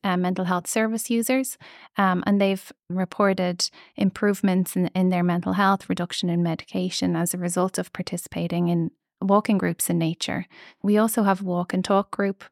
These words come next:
for older adults, um, which has increased their strength and the social aspect, of course, is important to all of these. Engaging with others, friendships, spending time in the outdoors and nature,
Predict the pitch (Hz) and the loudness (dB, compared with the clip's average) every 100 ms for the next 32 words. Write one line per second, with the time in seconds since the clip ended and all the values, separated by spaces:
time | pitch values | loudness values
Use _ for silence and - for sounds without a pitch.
0 | _ - 190 180 175 - - - _ - | _ -8 -2 -2 -2 -8 -20 -20 _ 2
1 | 202 190 156 175 185 190 - - - 180 | 2 4 4 2 0 -4 -10 -12 -4 0
2 | 175 170 - - - 180 - 180 180 190 | 0 0 -2 -2 -2 -2 0 -2 0 -4
3 | 180 - 196 - 180 170 - 165 202 _ | -2 -2 -2 -2 -4 -4 -2 -2 -2 _
4 | - _ 190 185 175 175 - - 185 - | -20 _ 2 4 4 2 -2 -2 -2 0
5 | 170 - 156 165 - 160 - - - 170 | -2 -2 -8 -8 -10 -12 -12 -12 -6 -6
6 | 165 - 175 - - 175 - 180 180 185 | -4 -4 -4 -4 -8 -4 0 0 0 0
7 | 185 180 175 170 165 170 - - 202 190 | 2 4 2 0 -2 -4 -6 2 4 6
8 | 180 185 180 180 - 170 170 170 165 165 | 4 4 2 0 -2 -6 -2 -2 -2 -4
9 | - - - - 175 - 165 - - - | -8 -12 -6 0 2 0 -4 -6 -10 -10
10 | - 165 - 180 170 175 170 175 160 160 | -10 -8 -2 0 2 0 0 -2 0 0
11 | - 190 180 165 170 170 170 165 170 165 | 0 2 2 2 -2 -2 -2 -2 -2 0
12 | 160 - 170 160 | -2 -4 -4 -4